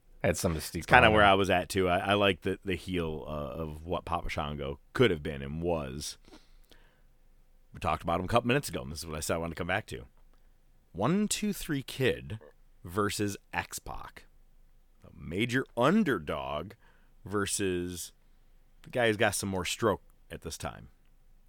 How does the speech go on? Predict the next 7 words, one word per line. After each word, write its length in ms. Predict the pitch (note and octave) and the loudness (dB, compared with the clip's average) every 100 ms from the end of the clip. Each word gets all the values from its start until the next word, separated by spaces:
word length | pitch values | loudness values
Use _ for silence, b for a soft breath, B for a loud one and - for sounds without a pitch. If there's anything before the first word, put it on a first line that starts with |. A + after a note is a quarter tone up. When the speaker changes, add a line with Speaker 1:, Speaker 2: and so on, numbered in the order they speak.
| - | -12
Speaker 1:
Uh, 120 | - - - | -8 -6 -2
X-Pac. 640 | D#2+ - - D#2+ E2+ - - - - - - _ _ _ _ _ _ _ - - - - - - - - A2 | -2 -2 -4 -4 -4 -8 -20 -20 -20 -20 -20 _ _ _ _ _ _ _ -20 -20 -20 -20 -20 -20 -20 -4 4
Speaker 2:
I 100 | A2+ | 6
went 160 | B2+ | 6
with 160 | A2+ A2 | 4 2
Kid. 280 | A#2 G2 D#2 _ - | 4 2 2 _ -2
Speaker 1:
Yeah? 200 | F2+ | 0